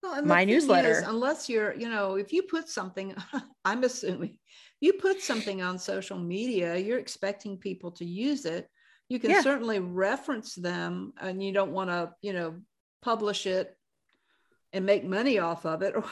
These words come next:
Speaker 1: you know,
Speaker 2: Right. You don't wanna
Speaker 1: whatever,
Speaker 2: take
Speaker 1: but
Speaker 2: credit for it necessarily. <laughs>
Speaker 1: Yeah.
Speaker 2: Yeah.
Speaker 1: Yeah. I, I'm, you know, if people use my stuff, I'm flattered by that.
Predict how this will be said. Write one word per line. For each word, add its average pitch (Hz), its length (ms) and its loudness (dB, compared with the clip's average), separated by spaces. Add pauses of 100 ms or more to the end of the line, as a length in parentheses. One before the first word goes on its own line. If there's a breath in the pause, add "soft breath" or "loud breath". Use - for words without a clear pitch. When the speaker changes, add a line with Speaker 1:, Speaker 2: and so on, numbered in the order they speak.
(160)
Speaker 1:
you 220 140 -2
know, 208 80 0
Speaker 2:
Right. 185 300 12
You 202 80 12
don't 208 100 12
wanna 208 100 12
Speaker 1:
whatever, 196 200 10
Speaker 2:
take - 40 4
Speaker 1:
but 190 60 -4
Speaker 2:
credit 196 300 12
for 175 200 8
it - 80 6
necessarily. 226 600 10
<laughs> 262 100 6
Speaker 1:
Yeah. 302 280 10 (100)
Speaker 2:
Yeah. 392 80 8 (220)
Speaker 1:
Yeah. 214 420 2 (120)
I, 170 340 0
I'm, 302 180 0 (140)
you 254 140 -2
know, 247 300 4
if 226 240 0
people 339 280 0
use 285 300 0
my 269 220 0
stuff, 285 440 -2
I'm 269 220 0
flattered 254 640 -2
by 147 220 -6
that. 135 340 -8